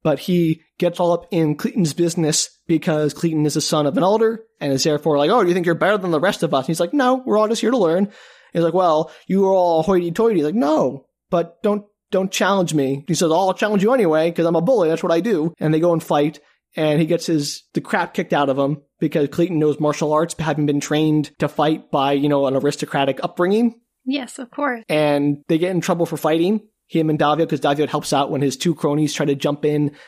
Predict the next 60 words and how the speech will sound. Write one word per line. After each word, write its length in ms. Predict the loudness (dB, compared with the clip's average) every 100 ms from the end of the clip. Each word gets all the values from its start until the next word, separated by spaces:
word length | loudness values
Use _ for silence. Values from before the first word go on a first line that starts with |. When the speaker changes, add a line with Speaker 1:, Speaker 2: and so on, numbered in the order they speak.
| -20 _
Speaker 1:
to 140 | -2 0
make 180 | 0
the 60 | -2
fight 180 | -2 -2
unfair. 380 | -2 -2 0 0
He 300 | 0 -4 -4 -2
knocks 300 | -2 -2 -4
their 100 | -2
heads 240 | -2 -2
together, 400 | -2 0 0 0
literally. 560 | 0 0 0 0 -2 -6 -8
Speaker 2:
Does 140 | -4
the 120 | -2
other 140 | -2 -2
guy 140 | -2 -2
get 80 |
in 60 | -4
trouble 220 | -6 -8
too? 220 | -8 -8 -8 _ _ _
Speaker 1:
He 220 | _ -2 0
gets 200 | -2 -2
kicked 240 | -6 -2
very 160 | -2 0
hard 220 | 0 0
in 40 |
the 60 | 0
groin 540 | 0 2 2 0 -4 _ _
and 160 | -2 0
ends 140 | 0
up 80 | 0
in 80 | 0
the 40 |
hospital. 440 | 0 0 0 0 0
So 300 | 0 0 0
I 140 | 0
would 120 | 0 0
say 100 | 0
that's 180 | 0
a 40 | -2
pretty 240 | 0 0
good, 220 | 0 2
uh, 260 | 2 0 -2 -10 _ _
trouble 280 | -2 0 0
for 120 | 0
him. 320 | 2 2 0 -2 _ -2
And 220 | 0 2
literally, 340 | 2 2 2 2
yes, 260 | 0 -2 -8 _ _ _
he 100 | -4
gets 180 | -2 -2
kicked 240 | -6 -2
in 60 | 0
the 80 |
groin. 340 | 2 0 -2 -2
That 140 | 0 2
is 100 | 0
how 100 | 0
the 100 | 0
fight 220 | 0 0
ends. 380 | -2 -6 -10